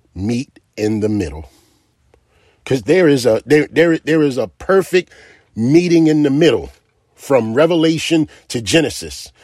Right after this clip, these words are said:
And I wanna point out, Revelation is the end to the new beginning, where Genesis was the beginning to the new end. We,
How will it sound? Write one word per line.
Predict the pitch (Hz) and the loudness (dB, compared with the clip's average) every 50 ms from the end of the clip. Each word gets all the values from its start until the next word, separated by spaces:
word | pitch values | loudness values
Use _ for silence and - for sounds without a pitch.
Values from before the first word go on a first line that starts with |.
| - - - | -20 -20 -12
And | - | -4
I | - 156 185 | -2 -2 0
wanna | 185 175 165 151 127 | 2 0 0 0 -2
point | - - 156 151 143 131 | -2 0 0 0 0 -2
out, | 120 101 - _ _ _ _ _ _ _ _ _ _ _ _ _ _ _ _ _ _ _ _ _ _ _ _ _ _ _ _ _ - | -4 -6 -8 _ _ _ _ _ _ _ _ _ _ _ _ _ _ _ _ _ _ _ _ _ _ _ _ _ _ _ _ _ -2
Revelation | - 151 170 165 151 156 190 208 165 - - 120 104 101 110 113 104 _ _ _ _ _ _ _ _ | 0 0 2 2 0 -2 -2 -2 -4 -6 -6 -6 -6 -6 -8 -10 -12 _ _ _ _ _ _ _ _
is | - 147 147 135 113 101 | 0 0 0 0 0 -4
the | 107 127 117 110 113 - _ _ | -2 0 0 0 0 -4 _ _
end | - 180 202 180 139 113 107 110 113 113 107 _ _ _ _ _ _ _ _ - | -2 0 0 0 0 -2 -4 -6 -6 -8 -10 _ _ _ _ _ _ _ _ -8
to | - - 160 160 147 | -6 -4 -2 -2 -2
the | 123 135 123 | 0 0 0
new | 127 139 143 131 | 2 0 0 0
beginning, | 120 135 127 113 110 135 185 190 151 113 87 78 85 85 78 _ _ _ _ _ _ _ | 0 -4 -4 -2 0 0 0 0 0 -4 -8 -10 -14 -16 -18 _ _ _ _ _ _ _
where | - 113 131 120 110 | -8 -4 -4 -4 -4
Genesis | 107 98 90 - 196 220 202 143 - - - 120 113 123 123 - - - _ _ _ _ | -6 -6 -2 0 0 0 0 -2 -6 -6 -8 -6 -6 -6 -6 -8 -14 -16 _ _ _ _
was | - 135 143 123 107 | -2 -2 -2 -2 -2
the | 123 139 | -4 -4
beginning | 117 110 123 120 107 104 104 202 214 175 135 123 123 131 127 - _ _ - | -4 -4 -6 -6 -6 -2 2 2 2 2 0 -4 -4 -6 -8 -10 _ _ -8
to | - 156 156 | -4 -4 -2
the | 127 131 | 0 0
new | 123 131 151 156 170 - _ - | 2 4 2 2 2 -2 _ -2
end. | 175 180 147 107 92 87 87 - _ _ _ _ _ _ _ _ _ _ _ _ _ _ _ _ _ _ _ _ _ _ _ _ _ _ _ _ _ _ _ _ _ _ _ _ _ - _ _ | 0 0 0 0 -4 -10 -14 -16 _ _ _ _ _ _ _ _ _ _ _ _ _ _ _ _ _ _ _ _ _ _ _ _ _ _ _ _ _ _ _ _ _ _ _ _ _ -20 _ _
We, | - 101 104 113 151 208 196 180 131 87 76 71 | -20 -16 -8 -4 -2 -2 -2 -2 -4 -6 -10 -16